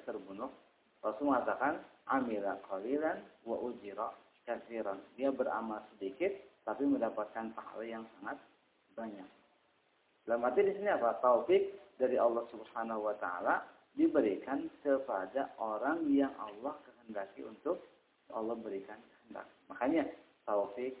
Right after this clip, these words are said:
hidayah semua di tangan Allah Subhanahu wa taala. Innaka la tahdi man ahbabta walakinnallaha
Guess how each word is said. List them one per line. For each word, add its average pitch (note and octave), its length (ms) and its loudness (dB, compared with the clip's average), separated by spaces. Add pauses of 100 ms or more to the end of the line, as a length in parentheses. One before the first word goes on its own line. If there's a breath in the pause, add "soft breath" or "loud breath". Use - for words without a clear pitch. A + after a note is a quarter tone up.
(160)
hidayah A#2+ 560 2
semua B2 240 -2
di C#3 160 2
tangan A2+ 240 -6
Allah G#2 240 -8
Subhanahu G2 640 -8
wa F#2+ 160 -2
taala. F#2 280 -14 (1000)
Innaka A2+ 560 -2
la G2 320 -2
tahdi A2 560 -8
man F#2+ 160 -10
ahbabta C3 720 -2 (320)
walakinnallaha G#2 1120 -4